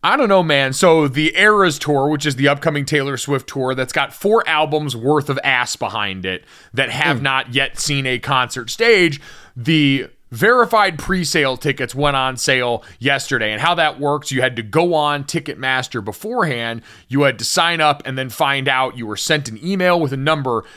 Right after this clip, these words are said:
Speaker 1: for the verification prospect. A number of other artists have used this prospect. It's supposed to cut down on some of the bot things that potentially happen here. It's supposed to be one of those measures.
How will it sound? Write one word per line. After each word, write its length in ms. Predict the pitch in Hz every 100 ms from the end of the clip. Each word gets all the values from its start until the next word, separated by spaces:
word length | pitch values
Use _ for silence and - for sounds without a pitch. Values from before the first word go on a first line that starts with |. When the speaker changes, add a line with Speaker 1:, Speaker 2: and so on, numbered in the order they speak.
| - _ -
Speaker 1:
for 160 | 147
the 120 | 135
verification 680 | 127 135 123 123 214 190 147
prospect. 460 | 143 117 - 110 131
A 20 |
number 240 | 180 240
of 80 | 208
other 180 | 196 170
artists 300 | 156 165 143
have 80 | 110
used 280 | 143 208 165
this 140 | 180
prospect. 760 | - 175 165 - 170 - - - 175
It's 140 | 139
supposed 400 | 143 - 180 143
to 80 | 143
cut 240 | 170 170
down 280 | 151 147 151
on 140 | 143
some 180 | 139 139
of 60 | 113
the 60 | 95
bot 340 | 135 156 -
things 240 | 156 147
that 100 | 143
potentially 600 | 143 139 143 135 151 139
happen 420 | 135 139 131 135 123
here. 220 | 135 131
It's 80 | -
supposed 360 | 113 135 127
to 40 | 127
be 80 |
one 220 | 123 123 120
of 60 |
those 200 | 120 110
measures. 400 | 113 110 101 110